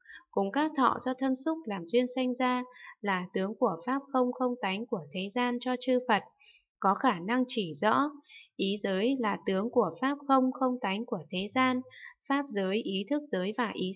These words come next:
xúc, cùng các thọ do ý xúc làm duyên sanh ra là tướng của pháp không không tánh của thế gian cho chư Phật. Có khả năng chỉ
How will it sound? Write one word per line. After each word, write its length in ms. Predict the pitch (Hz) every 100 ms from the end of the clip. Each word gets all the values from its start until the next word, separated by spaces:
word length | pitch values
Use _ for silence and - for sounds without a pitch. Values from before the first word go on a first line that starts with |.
| -
xúc, 160 | 311 320 _ - _
cùng 200 | - 190
các 200 | 202 302 302
thọ 200 | 254 -
do 140 | 247 262
ý 160 | 202
xúc 240 | 202 311 311
làm 240 | 208 180
duyên 220 | 170 254 247
sanh 260 | 262 254
ra 280 | 262 254 254 254 - - -
là 300 | 190 180 175 190
tướng 220 | 185 220
của 180 | 247 185 160
pháp 180 | 269 285
không 280 | - 262 254
không 220 | 247 254 247
tánh 260 | 202 196 247
của 160 | 214 151
thế 160 | 180 185 220
gian 240 | 247 247
cho 160 | 240 247
chư 180 | - 254 247
Phật. 140 | 220 185 _ - - - _
Có 160 | 185 196
khả 260 | 269 202 170
năng 160 | 240 254
chỉ 260 | - 190